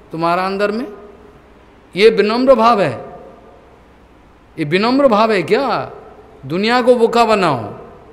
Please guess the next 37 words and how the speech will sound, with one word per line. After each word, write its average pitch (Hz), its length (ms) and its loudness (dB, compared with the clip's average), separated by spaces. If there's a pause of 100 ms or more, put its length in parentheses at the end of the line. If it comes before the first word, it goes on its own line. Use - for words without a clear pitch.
(720)
लेकिन 143 160 -4
गुरु 185 200 0
वैष्णव 220 300 4
का 208 120 4
आंखें 202 240 0
ऐसा 208 300 2
हो 208 100 4
गया 202 160 4
है, 190 100 2
देखे 220 360 2
तो 226 120 -2
छाती 202 380 -4
फाड़ 196 240 -2
कर 202 140 -4
देख 190 200 -2
लेगा 190 260 -2
इसका 180 240 -6
अंदर 180 200 -8
में 175 140 -8
क्या 156 180 -6
है। 117 200 -10 (1600)
इतना 185 400 0
तीखा 196 440 -2
दृष्टि 180 420 -4
है, 139 200 0
किसी 165 340 -8
का 202 160 2
और 202 200 2
देखे 196 300 0
तो 208 180 0
समझ 190 260 -4
लेगा 185 260 -2
इसका 170 220 -6
अंदर 165 160 -6
में 143 160 -6
क्या 117 180 -10
है। 107 140 -12